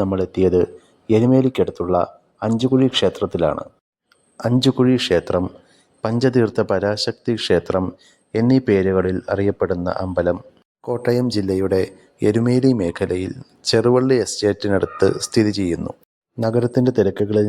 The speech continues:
നിന്നും പൂർണ്ണമായും വിട്ടുമാറി ഒരു ഗ്രാമീണതയുടെയും ഒരു കാടിൻ്റെയും സൗന്ദര്യത്തിൻ്റെ നടുവിലാണ് ഈ ക്ഷേത്രം സ്ഥിതി ചെയ്യുന്നത്.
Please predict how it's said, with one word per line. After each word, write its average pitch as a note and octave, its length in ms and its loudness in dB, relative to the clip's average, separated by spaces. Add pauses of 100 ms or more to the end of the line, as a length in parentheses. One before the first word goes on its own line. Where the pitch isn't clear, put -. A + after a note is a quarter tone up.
നിന്നും F#2 260 -2 (240)
പൂർണ്ണമായും A2+ 680 2
വിട്ടുമാറി F2+ 600 0 (840)
ഒരു G2+ 180 0 (500)
ഗ്രാമീണതയുടെയും G#2 1160 2 (200)
ഒരു G#2+ 100 2 (120)
കാടിൻ്റെയും G#2+ 720 0 (380)
സൗന്ദര്യത്തിൻ്റെ G#2 680 0
നടുവിലാണ് E2+ 580 0 (420)
ഈ A2+ 120 2
ക്ഷേത്രം F#2+ 400 2 (100)
സ്ഥിതി G2+ 300 -2
ചെയ്യുന്നത്. D#2+ 400 -2